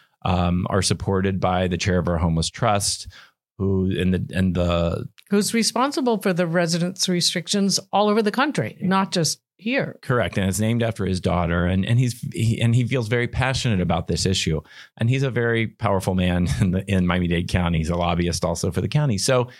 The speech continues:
Speaker 1: uh, you know, that, that adds a unique wrinkle here in Miami that perhaps, um, you know, elected officials in other jurisdictions might not have to deal with.
Speaker 2: Mm-hmm.
Speaker 1: Um, but at the end of the day,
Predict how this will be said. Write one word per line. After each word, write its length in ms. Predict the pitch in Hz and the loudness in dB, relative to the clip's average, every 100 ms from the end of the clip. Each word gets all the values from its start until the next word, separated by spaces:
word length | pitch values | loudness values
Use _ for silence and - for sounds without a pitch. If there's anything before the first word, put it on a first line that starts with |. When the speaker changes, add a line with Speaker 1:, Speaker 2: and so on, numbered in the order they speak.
| - _ _ _ _ _ 262 | -20 _ _ _ _ _ -10
Speaker 1:
uh, 60 | - - - | -10 -10 -20
you 180 | - 120 | -4 -2
know, 120 | 127 | 0
that, 280 | 131 131 - | 0 0 -2
that 140 | 131 | -2
adds 200 | 143 143 | 0 0
a 40 | 131 | 0
unique 380 | 117 113 113 110 | 2 2 0 0
wrinkle 320 | 110 110 123 | -2 0 0
here 240 | 110 110 | 2 2
in 120 | 110 | 2
Miami 400 | 98 95 95 107 | 2 2 2 2
that 600 | 101 95 98 95 95 90 | 2 2 2 2 0 -4
perhaps, 720 | - 87 101 - - - - - - | -2 0 0 2 0 0 -2 -6 -4
um, 580 | 95 92 90 87 87 - - | 0 2 0 0 -2 -4 -8
you 100 | - | -2
know, 100 | 92 | 0
elected 320 | 92 101 110 | 2 0 0
officials 380 | 95 113 - 92 | -2 0 0 0
in 80 | 95 | 2
other 200 | 92 98 | 2 0
jurisdictions 640 | 95 95 - 101 - 92 | 0 -2 -2 -2 0 0
might 220 | 92 87 | 0 0
not 240 | 87 82 - | 0 -2 -2
have 260 | 92 87 - | -2 -2 -4
to 80 | |
deal 280 | 82 85 95 | -2 0 0
with. 240 | 135 156 - | 0 -2 -4
Speaker 2:
Mm-hmm. 680 | - 156 156 _ _ - | -4 -6 -10 _ _ -2
Speaker 1:
Um, 260 | 101 98 98 | 0 2 0
but 140 | 123 | 0
at 80 | 127 | -2
the 140 | 127 | 0
end 140 | 135 143 | 0 0
of 100 | 110 | 0
the 80 | 101 | -2
day, 640 | 104 101 90 87 85 | 0 0 0 -2 -6